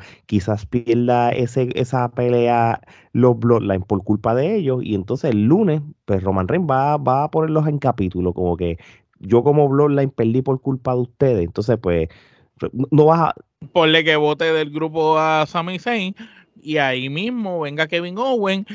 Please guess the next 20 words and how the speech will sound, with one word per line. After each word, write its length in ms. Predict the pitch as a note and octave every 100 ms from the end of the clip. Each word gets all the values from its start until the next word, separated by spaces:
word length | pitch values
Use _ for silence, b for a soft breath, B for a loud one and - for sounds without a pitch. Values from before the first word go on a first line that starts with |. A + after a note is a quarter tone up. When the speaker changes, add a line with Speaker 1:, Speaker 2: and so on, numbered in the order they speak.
| G3 _
Speaker 2:
cuando 240 | D#3+ D3 C#3
le 80 | C3
estén 240 | C#3+ C3+
dando 180 | D3 D#3+
una 120 | D#3+
pelea 180 | E3+ E3+
a 20 |
Sami 220 | E3 E3+ E3+
Zayn, 220 | C#4+ -
a 240 | G#3+ D3
caerle 280 | C3 C3+ F3
encima 360 | A#3 B3+ A3 F3
y 60 |
a 80 | C#3
retarla, 480 | C#3 B2+ F3+ A#3+ A#2+
a 40 |
salvar, 400 | - C#3+ B2+ A3 - A2+ -
y 100 | D3
ahí 160 | C#3
está, 420 | F3+ - C3+ -